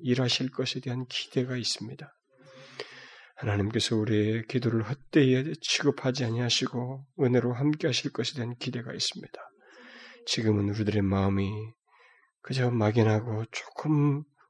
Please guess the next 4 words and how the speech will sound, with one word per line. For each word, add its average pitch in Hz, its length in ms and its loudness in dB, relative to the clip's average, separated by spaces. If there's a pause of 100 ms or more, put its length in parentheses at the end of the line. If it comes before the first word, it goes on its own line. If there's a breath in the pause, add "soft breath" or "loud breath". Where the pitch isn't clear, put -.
움직이는 107 540 -2
듯하다 117 580 -10
말고 113 400 -2
있습니다마는 123 680 -6